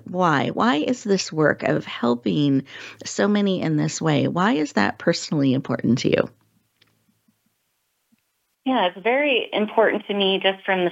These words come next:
Speaker 2: standpoint of I've seen many times what can happen when you don't have skills and resilience and how it can affect someone's life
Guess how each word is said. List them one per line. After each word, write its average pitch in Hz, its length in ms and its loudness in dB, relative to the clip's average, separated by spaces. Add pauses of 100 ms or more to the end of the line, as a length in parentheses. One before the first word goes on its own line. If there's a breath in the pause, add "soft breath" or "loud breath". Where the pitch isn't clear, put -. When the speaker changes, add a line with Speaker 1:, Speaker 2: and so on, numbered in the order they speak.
Speaker 2:
standpoint 175 840 0
of 160 340 2 (680)
I've 190 300 2
seen 190 180 2
many 170 240 2
times 165 360 0
what - 180 0
can 160 140 0
happen 151 760 0
when 151 180 2
you 151 120 0
don't 151 300 0
have 151 200 -2 (100)
skills 117 340 0 (120)
and 143 160 0
resilience 123 640 0 (200)
and 151 160 0
how 156 220 2
it - 120 -6
can 143 160 -2
affect 139 480 0
someone's 143 360 0
life 131 320 0